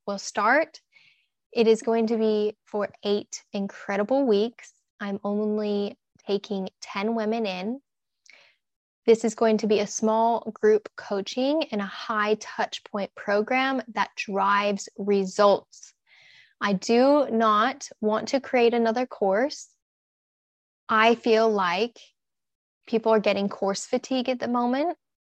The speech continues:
and I'm really not willing to let those who join not do the work. Course completion rates are low. And don't get me wrong, I'm not against courses. I will probably create another course in the future.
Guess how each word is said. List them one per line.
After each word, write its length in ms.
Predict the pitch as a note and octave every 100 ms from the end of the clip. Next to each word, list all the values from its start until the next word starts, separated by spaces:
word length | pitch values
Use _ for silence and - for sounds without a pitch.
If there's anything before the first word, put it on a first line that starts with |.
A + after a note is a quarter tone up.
| _ _ _ _ _ -
and 120 | A3
I'm 240 | G#3+ G#3
really 320 | G3+ G#3 A3+ A#3
not 240 | A3 -
willing 360 | G3+ G3 G3 G3+
to 120 | G#3
let 240 | G3 -
those 420 | - G3 G3 B3+ C4+
who 160 | A#3+
join 580 | G3 - F#3 F#3+ G#3+ A#3 -
not 320 | F#3+ F#3+ -
do 140 | G3+
the 100 | F#3+
work. 480 | F3 E3 D#3+ - - _ _ _ _
Course 340 | - C4 C4+
completion 580 | - C4+ B3 A#3 A3 A#3
rates 320 | A3+ G#3+ G#3+ _
are 220 | - G3 G3
low. 720 | F#3 F3+ F3+ F#3 F3 - G3+ _ _ _ _ -
And 120 | A3
don't 160 | B3+ C4
get 160 | C#4+
me 140 | B3+ B3
wrong, 380 | A3+ G#3+ A#3+ B3+
I'm 100 | A3+
not 160 | A#3
against 320 | A#3 A#3+ A#3+ -
courses. 540 | A#3 A3 - A#3+ B3+
I 140 | - A3
will 120 | A#3
probably 420 | A#3 A#3 A#3 A#3
create 340 | A3+ - A3+ A3+
another 300 | A3+ A3 A3+
course 480 | - A3 G#3+ G#3 _
in 160 | A3 G#3+
the 60 |
future. 600 | G#3+ - G#3 - B3 C4+